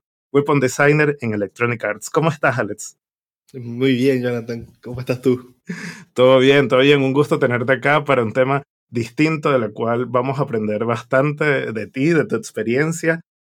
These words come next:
Speaker 1: de todo. Pero antes de ello, cuéntanos, ¿quién es Alexander? Cuéntanos de tu carrera.
Speaker 2: Bueno, un gusto para mí también estar aquí y un gran honor. Sabes que cuando yo, yo me gradué,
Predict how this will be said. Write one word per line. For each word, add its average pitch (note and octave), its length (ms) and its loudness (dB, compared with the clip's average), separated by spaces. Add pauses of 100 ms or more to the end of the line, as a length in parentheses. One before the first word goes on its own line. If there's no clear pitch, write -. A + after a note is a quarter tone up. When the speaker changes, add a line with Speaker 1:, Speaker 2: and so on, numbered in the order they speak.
Speaker 1:
de A2 160 0
todo. E3+ 420 2
Pero B2 440 2
antes A2+ 340 -2
de A2 160 2
ello, F#3 320 0 (520)
cuéntanos, C#3+ 540 2
¿quién D3+ 220 2
es E3+ 80 4
Alexander? D3 680 2
Cuéntanos D#3+ 360 2
de D3+ 60 0
tu A#2+ 120 -4
carrera. A2 580 0 (640)
Speaker 2:
Bueno, A2+ 320 -4
un G#2+ 140 -4
gusto B2 200 -6
para C3+ 180 -2
mí C3 100 -2
también D3+ 320 -4
estar D#3+ 200 -6
aquí F#3 380 -6 (160)
y A2+ 60 -4
un A2+ 220 -8
gran C3+ 200 -4
honor. C#3+ 320 -2 (420)
Sabes C#3 240 -2
que D3 120 -12
cuando C3+ 240 2
yo, A2+ 340 2
yo A2 140 2
me A#2+ 100 0
gradué, C#3 800 4